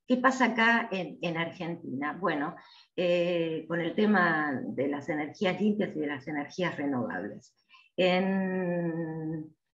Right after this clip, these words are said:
antes de finalizar el segundo mandato de Cristina Fernández, allá por el dos mil quince, se, salió una ley, eh, una ley, la ley veintisiete mil ciento noventa y uno,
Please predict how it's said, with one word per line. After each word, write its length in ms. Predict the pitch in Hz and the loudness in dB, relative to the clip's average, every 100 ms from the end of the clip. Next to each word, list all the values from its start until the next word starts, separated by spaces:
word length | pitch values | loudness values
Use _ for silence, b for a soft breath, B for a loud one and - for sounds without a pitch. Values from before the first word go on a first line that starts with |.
| - - - | -20 -4 4
antes 340 | 269 262 240 | 4 4 2
de 80 | 220 | 0
finalizar 540 | 196 180 165 165 220 | 0 0 0 0 0
el 80 | 220 | 0
segundo 320 | 190 190 208 190 | 0 0 2 2
mandato 380 | 180 214 220 | 2 2 2
de 140 | 202 175 | 0 -2
Cristina 440 | - - 208 214 | -6 -2 2 4
Fernández, 460 | 208 175 226 226 196 | 2 2 2 2 0
allá 260 | 170 202 202 | 0 0 2
por 120 | 190 | 0
el 120 | 175 | 0
dos 180 | 151 170 | -2 -2
mil 280 | 196 208 208 | 0 0 6
quince, 600 | 247 254 247 240 240 B B B B - | 8 8 8 2 0 B B B B 0
se, 320 | 185 190 - | 2 2 0
salió 380 | - 202 226 233 | 0 4 6 6
una 180 | 220 | 8
ley, 480 | 220 226 170 180 - B B B B | 8 6 6 2 -4 B B B B
eh, 360 | 190 180 175 175 | -2 0 0 -2
una 200 | 202 196 | 0 4
ley, 420 | 202 220 208 - | 6 6 6 2
la 120 | 208 190 | 2 2
ley 140 | 220 | 4
veintisiete 640 | 220 208 165 - 160 160 | 4 2 -2 -2 -2 0
mil 300 | 190 208 208 | 2 4 4
ciento 360 | 208 214 220 190 | 4 4 6 4
noventa 400 | 175 165 165 196 | 4 2 2 2
y 140 | 226 | 4
uno, 400 | 214 196 208 - | 4 2 -2 -8